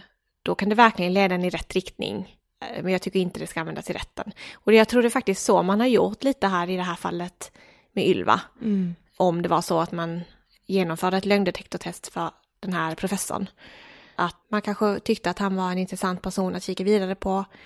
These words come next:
Speaker 1: Man gjorde det här testet. Om det var nu så att han failade så kanske man fortsatte kolla på honom. Finns det
Speaker 2: Mm.
Speaker 1: mer att hämta? Finns det bevis?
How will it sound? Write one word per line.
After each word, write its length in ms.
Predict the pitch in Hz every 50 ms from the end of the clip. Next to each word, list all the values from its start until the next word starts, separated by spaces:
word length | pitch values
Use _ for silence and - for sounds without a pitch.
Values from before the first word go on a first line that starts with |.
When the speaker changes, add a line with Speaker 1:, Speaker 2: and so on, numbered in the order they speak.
| - - - - - - _ _ _ _ _ _ _ _ _ - -
Speaker 1:
Man 80 | 196 190
gjorde 240 | 190 185 185 180 180
det 60 | 185
här 80 | 185
testet. 680 | 185 - 202 190 - - 165 175 190 - - - - _ _ _ _ _
Om 260 | - 190 180 185 196
det 60 | 208
var 160 | 214 214 208
nu 120 | 202 202 196
så 120 | - 190
att 120 | 180 180
han 100 | - 185
failade 380 | 180 - 190 185 180 175 170 180
så 100 | 185 190
kanske 240 | - 208 180 - 190
man 120 | 185 185
fortsatte 500 | - - 220 220 220 220 - 196 - 226
kolla 260 | - 247 233 208 196
på 100 | 190 -
honom. 380 | 190 185 180 175 165 - 214 214 - - _ _
Finns 160 | 202 190 190
det 120 | 196 190
Speaker 2:
Mm. 40 | 185 185 180
Speaker 1:
mer 100 | 185 190
att 60 | 196
hämta? 300 | 196 214 214 202 - 202
Finns 240 | - 196 190 185 -
det 80 | - 185
bevis? 560 | 190 196 185 196 190 196 190 - - -